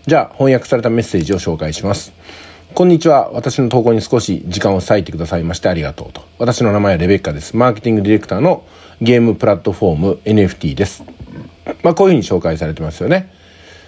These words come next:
で、えー、この、お、プロジェクトを紹介してくれるようでしたら、Facebook、Instagram、Twitter、YouTubeで紹介してくれるようでしたら報酬払いますと。「うん、これはイーサリアムを拠点とするメタバースを巡るこの旅です」とか、いろいろ書いてます。それっぽいことがね。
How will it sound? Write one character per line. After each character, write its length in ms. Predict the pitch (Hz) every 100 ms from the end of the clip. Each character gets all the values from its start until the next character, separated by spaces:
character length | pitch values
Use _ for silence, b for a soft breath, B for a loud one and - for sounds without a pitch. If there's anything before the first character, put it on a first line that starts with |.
| B -
で、 220 | 202 165 -
え 360 | 135 117 101
ー、 80 | 98 -
こ 140 | 220
の、 140 | 240
お、 540 | 165 - 123 104 85 -
プ 80 | 190
ロ 60 | 220
ジ 80 |
ェ 40 | 165
ク 80 | -
ト 120 | 98
を 220 | 139 147
紹 240 | - 170 165
介 180 | 151
し 80 | 139
て 60 | -
く 80 | 135
れ 60 |
る 60 | 139
よ 100 | 123
う 20 |
で 80 | 85
し 80 | -
た 60 |
ら、 100 | 151
Facebook、 360 | - 131 - 120
Instagram、 500 | 110 107 127 113 90
Twitter、 320 | - 117 98
YouTube 420 | 98 117 - 117
で 140 | 107 127
紹 260 | 104 110
介 160 | 110 104
し 40 | -
て 40 |
く 80 | 113
れ 60 |
る 60 | 110
よ 80 | 117
う 20 |
で 80 | 95
し 80 | -
た 60 |
ら 60 | 165
報 160 | 113
酬 220 | 107 110 98
払 220 | 92 90
い 40 |
ま 100 | 104
す 100 | 110
と。 160 | 82 - B B B B B B
「う 60 | 98
ん、 460 | 92 82 80 71 -
こ 100 | 143
れ 60 |
は 160 | 151 151
イ 80 | 147
ー 20 |
サ 120 | 156
リ 60 | 127
ア 40 |
ム 80 | 101
を 40 |
拠 120 | 92
点 180 | 104 107
と 60 | 98
す 40 |
る 60 | 120
メ 120 | 107
タ 100 | 107
バ 140 | 98
ー 20 | 90
ス 80 | 101
を 40 |
巡 220 | 90 80
る 80 | 82
こ 140 | 80
の 60 | 85
旅 200 | 87 78
で 100 | 82
す」 60 | -
と 40 |
か、 100 | 78
い 40 | 101
ろ 80 | 135
い 20 |
ろ 60 | 147
書 80 |
い 60 | 185
て 60 | 92
ま 80 |
す。 80 | 78
そ 100 | 85
れ 80 | 85
っ 20 |
ぽ 120 | 80 175
い 60 |
こ 80 | 139
と 80 | 71
が 80 |
ね。 140 | 131